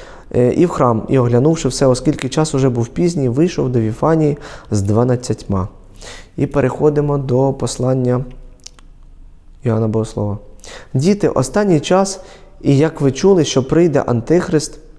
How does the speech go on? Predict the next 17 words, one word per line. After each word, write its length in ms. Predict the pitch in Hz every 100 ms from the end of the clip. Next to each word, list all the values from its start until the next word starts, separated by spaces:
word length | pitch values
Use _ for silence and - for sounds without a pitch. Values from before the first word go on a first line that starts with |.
| - - - - - - - - - - - - - - - - - - -
і 100 | -
тепер 340 | 131 135 165 165
з'явилося 600 | 117 135 135 165 135 120
багато 380 | 117 139 147 117
антихристів, 640 | 113 165 170 147 131 113
то 140 | -
ми 140 | 156 196
і 200 | 202 143
призн-, 480 | 139 135 123 113
е, 200 | 131 120
пізнаємо 840 | 120 - 143 123 120 117 160 165 151 - -
з 120 | - -
того, 260 | 190 190
що 180 | 160 127
настав 360 | 120 120 160 156
останній 420 | 131 - 123 120
час. 360 | - 104 95